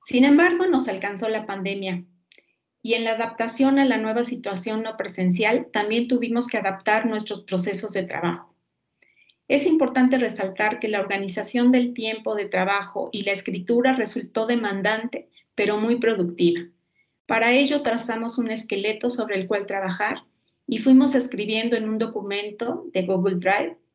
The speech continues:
va-, que valga el comercial, con la intención de no llenarnos de mil versiones, usando colores distintos para re-, redactar en los tiempos que teníamos disponibles.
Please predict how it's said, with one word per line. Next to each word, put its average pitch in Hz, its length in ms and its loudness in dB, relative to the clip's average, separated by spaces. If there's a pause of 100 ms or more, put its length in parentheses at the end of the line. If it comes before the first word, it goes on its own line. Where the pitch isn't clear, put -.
(680)
va-, 180 220 -2
que 175 140 -4
valga 185 240 2
el 175 100 2
comercial, 220 540 -2 (540)
con 226 200 0
la 226 80 0
intención 240 540 4
de 277 100 6
no 240 140 6
llenarnos 240 580 2
de 202 120 -2
mil 202 240 -6
versiones, 180 760 -4 (480)
usando 262 460 4
colores 226 400 0
distintos 269 640 2
para 208 240 -4
re-, 196 260 -8 (460)
redactar 247 760 0
en 202 160 -4
los 196 160 -6
tiempos 220 340 -4
que 240 100 -2
teníamos 190 460 -2
disponibles. 160 800 -6